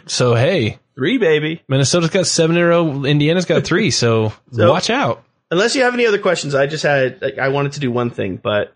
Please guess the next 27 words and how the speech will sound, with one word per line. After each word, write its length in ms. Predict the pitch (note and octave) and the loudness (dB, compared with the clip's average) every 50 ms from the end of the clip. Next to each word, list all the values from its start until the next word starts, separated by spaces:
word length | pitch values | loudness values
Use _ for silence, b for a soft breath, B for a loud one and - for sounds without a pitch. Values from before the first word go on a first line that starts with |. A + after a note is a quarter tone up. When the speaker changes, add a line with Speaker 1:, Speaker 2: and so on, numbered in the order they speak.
| - | -8
Speaker 2:
I 260 | A#2 G#2+ G2 F#2+ - - _ _ _ _ _ _ - - - - _ _ _ - | -6 -6 -6 -8 -12 -16 _ _ _ _ _ _ -20 -20 -20 -20 _ _ _ -4
Speaker 1:
No, 380 | F3 D#3 E3 D#3 D3 C#3+ C#3+ C#3 | -2 0 2 2 2 2 0 2
the, 320 | C#3 D3+ D3+ D3 C#3+ C#3 | 2 2 2 4 2 2
Speaker 2:
kinda 100 | B2+ - C#3+ | 0 0 0
close 200 | D#3 - - - | 0 0 0 -2
Speaker 1:
the, 60 | A#2 | -2
Speaker 2:
the 60 | A#2 | -2
night 120 | A2+ A2 | -2 -2
out. 140 | A2 G#2+ F#3 | -2 -2 0
Speaker 1:
most 260 | F3+ G3 A#3+ A#3 - | 0 2 0 2 2
of 60 | A#3+ A3 | 2 2
the 40 | |
other 100 | G#3 G3 - | 2 2 2
questions 300 | - F#3+ F3 D3 F3+ D#3+ D3 | 0 0 0 0 0 0 0
that 60 | C#3+ | 0
we've 160 | C#3 B2+ B2+ | 0 0 -2
pretty 320 | - - E3 D3 C3+ B2+ B2+ | -4 -2 -2 0 0 2 2
well 260 | B2 A#2+ A#2+ A#2+ A2+ | 2 2 2 2 0
addressed 440 | A2 G#2 A2+ A2+ A2 G#2 - - A#2+ | 0 0 2 2 2 0 0 0 -2
in 120 | A2 G#2+ G#2+ | -2 0 0
our 140 | G#2 G2 | -2 0
other, 500 | E2 G#2+ G#2+ G2 G2+ G2+ G2+ G2+ G2+ G2+ | 0 0 0 0 0 0 0 0 -2 -2
Speaker 2:
Mm-hmm. 80 | - - _ _ _ _ - | -4 -8 _ _ _ _ -4
Speaker 1:
in 100 | A#2 A2 | -2 0
our 140 | G#2+ A2 A2 | 0 2 2
other 200 | A2 G#2+ G#2+ - | 2 2 0 0
episodes. 680 | G2+ G2+ F#2+ - G2 - - F#2+ F2+ G2 F2 - - - | -2 -2 -4 -4 -6 -4 -4 -2 -2 -2 -4 -4 -8 -8